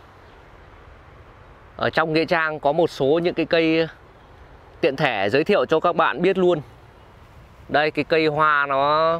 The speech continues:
nở trắng trắng. Cây này là cây rau tàu bay. Lá nó đây.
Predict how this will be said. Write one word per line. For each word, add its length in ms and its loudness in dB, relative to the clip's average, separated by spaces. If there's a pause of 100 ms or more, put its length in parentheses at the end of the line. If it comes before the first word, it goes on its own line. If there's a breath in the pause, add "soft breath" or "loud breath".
nở 420 0
trắng 140 -2
trắng. 300 -2 (560)
Cây 140 2
này 280 0
là 260 2
cây 320 0
rau 220 0
tàu 160 0
bay. 280 0 (3750)
Lá 220 2
nó 140 -2
đây. 200 0